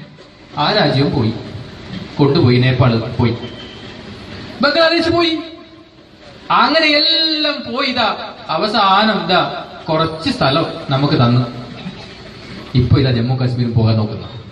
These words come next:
ഇപ്പൊ പോവും, വേണോ വേണ്ടിയോ? ഈ വിളക്കെല്ലാം വെച്ച് കഴിഞ്ഞാൽ ഈ ലൈറ്റ് വരികയാടാ. ഇതെല്ലാം കഴിയുമ്പോണ്ടല്ലോ ഈ ക്യാമ്പെല്ലാം കഴിഞ്ഞ് ഇറങ്ങുമ്പോണ്ടല്ലോ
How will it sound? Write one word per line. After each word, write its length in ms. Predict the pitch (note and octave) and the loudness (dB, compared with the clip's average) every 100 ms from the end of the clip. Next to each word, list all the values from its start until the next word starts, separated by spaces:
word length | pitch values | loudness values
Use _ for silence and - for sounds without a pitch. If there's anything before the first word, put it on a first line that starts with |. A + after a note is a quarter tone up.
| - - - - - - - A#2+ | -20 -20 -20 -20 -20 -18 -2 0
ഇപ്പൊ 200 | A#2+ - G#2+ | 2 2 4
പോവും, 260 | G#2+ G2 - - - - - - - - - - A2 | 4 2 -2 -8 -12 -14 -16 -16 -16 -16 -16 -12 0
വേണോ 300 | A2+ B2 B2+ D3+ A#2 | 4 6 4 4 4
വേണ്ടിയോ? 360 | G#2+ G2+ F#2 - - - - - - - - - E3+ | 4 2 0 -4 -10 -12 -14 -16 -16 -16 -16 -6 2
ഈ 20 | A#3 A#3 | 4 6
വിളക്കെല്ലാം 680 | A#3+ B3+ - C#4+ C#4 C#4 B3+ | 6 4 2 2 2 2 2
വെച്ച് 160 | B3 C#4+ C4 | 0 0 0
കഴിഞ്ഞാൽ 300 | A#3+ A#3+ A3+ G#3+ | 2 4 4 4
ഈ 20 | A3 G#3 F#3+ | 2 0 2
ലൈറ്റ് 260 | F3+ F3+ A3 | 2 2 2
വരികയാടാ. 340 | D#3+ C3 G#2+ - - - - - - - - | 2 2 2 -2 -6 -14 -16 -20 -20 -8 0
ഇതെല്ലാം 240 | A#2+ E3+ F3+ | 2 4 4
കഴിയുമ്പോണ്ടല്ലോ 540 | C#3+ D#3 F3+ D#3 B2 G2 F2+ - - - | 4 4 4 2 2 0 -4 -10 -16 -2
ഈ 40 | B2+ B2 | -2 2
ക്യാമ്പെല്ലാം 460 | C3+ C#3+ F3 F3+ E3+ | 4 4 6 4 4
കഴിഞ്ഞ് 200 | E3 D3 | 4 4
ഇറങ്ങുമ്പോണ്ടല്ലോ 540 | C#3 D3 D3+ B2+ A#2 | 4 4 4 4 4